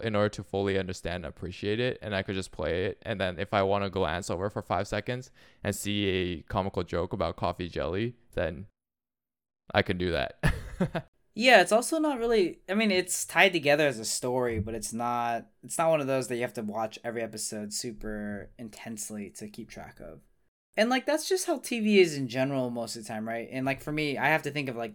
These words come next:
Speaker 2: English T V, but, like, I, I can definitely do work while watching a T V show. It's not like, I, it's definitely, like, multitasking.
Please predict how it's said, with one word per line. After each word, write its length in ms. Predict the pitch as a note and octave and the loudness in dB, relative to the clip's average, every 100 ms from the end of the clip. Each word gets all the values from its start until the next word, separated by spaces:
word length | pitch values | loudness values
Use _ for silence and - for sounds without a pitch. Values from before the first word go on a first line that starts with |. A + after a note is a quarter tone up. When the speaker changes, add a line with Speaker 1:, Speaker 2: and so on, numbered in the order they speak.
| - | -8
Speaker 2:
English 420 | E3 F#3+ E3 B2+ | -2 2 4 2
T 160 | - A#2 | -2 -4
V, 160 | A2+ | -2
but, 180 | A2 A2 | -4 -4
like, 240 | B2+ C#3+ - | -4 -6 -8
I, 240 | F3 F3 - - | -6 -6 -6 0
I 140 | G3 | 2
can 160 | A#3+ G3 | 4 6
definitely 320 | F3+ F#3+ E3 | 6 4 0
do 160 | D3+ | 0
work 320 | A#2+ A#2+ A#2+ A#2 | 0 0 -2 -2
while 160 | A2+ | -4
watching 560 | G#2+ A2 - A2+ G#2 - _ _ | -2 -4 -6 -6 -6 -8 _ _
a 140 | C#3+ C#3 | -8 -6
T 220 | C3+ A#2+ | -4 -4
V 180 | A#2+ A#2 | -4 -6
show. 380 | - D2+ D#2+ - _ _ _ _ _ - | -8 -12 -14 -18 _ _ _ _ _ -8
It's 180 | C3 | -2
not 160 | E3 D#3+ | 2 4
like, 220 | D3 C3 - | 2 0 0
I, 80 | D3 | -2
it's 220 | C#3+ - | -2 -2
definitely, 260 | F3 E3+ | 0 2
like, 160 | D3+ B2 | 0 0
multitasking. 920 | B2+ C3 C3 B2+ A#2 A#2+ G#2+ G#2 G#2+ | -2 -2 -4 -4 -4 -6 -6 -6 -8